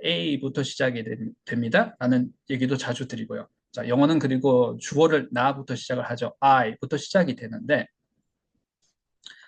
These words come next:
I를 얘기할 때도 I 이렇게 하기가 쉬워요. 코리안 악센트죠. I 이렇게 발음이 되는 거죠. 이것도 I 떨어져야 되고, 어, 알파벳 A 같은 경우에도 A 이렇게 하기가 쉬운데 이렇게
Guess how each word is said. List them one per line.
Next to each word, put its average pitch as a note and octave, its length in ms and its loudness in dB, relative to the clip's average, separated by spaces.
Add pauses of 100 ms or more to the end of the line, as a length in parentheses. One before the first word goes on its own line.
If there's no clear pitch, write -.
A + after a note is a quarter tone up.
(260)
I를 F3 440 4
얘기할 C#3 300 2
때도 C3+ 340 0
I B2+ 180 6
이렇게 B2+ 460 0
하기가 C3 360 -2
쉬워요. A2+ 440 0 (480)
코리안 E3+ 300 4
악센트죠. D#3+ 560 -4
I B2+ 380 0
이렇게 - 260 -6
발음이 A#2+ 280 2
되는 A2+ 180 -6
거죠. - 220 -12 (380)
이것도 D3 560 2 (260)
I C#3+ 400 2
떨어져야 D#3 520 0
되고, G#2+ 340 -6 (180)
어, A#2+ 120 -8
알파벳 E3 580 2
A F3+ 160 4
같은 E3 260 0
경우에도 B2+ 500 -2 (1120)
A D3+ 240 4
이렇게 C3+ 380 -2
하기가 F#3+ 360 0
쉬운데 C#3 460 -2
이렇게 - 200 -10